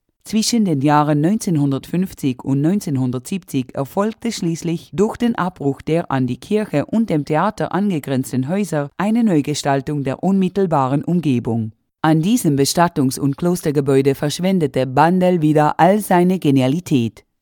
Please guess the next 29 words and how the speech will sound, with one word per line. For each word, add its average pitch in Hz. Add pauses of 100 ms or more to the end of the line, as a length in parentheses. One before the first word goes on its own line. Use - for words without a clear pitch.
Von 147
der 131
Grabkapelle 165
hat 240
sich 214
nur 175
noch 185
die 226
linke 175
Hälfte 143
erhalten, 143
die 208
aus 175
einem 151
Steinretabel 156
mit 143
zwei 202
Reliefs 170
besteht, 127 (100)
welche 175
das 175
Dreikönigsfest 175
und 240
die 202
Verehrung 175
durch 151
die 208
Hirten 190
darstellen, 120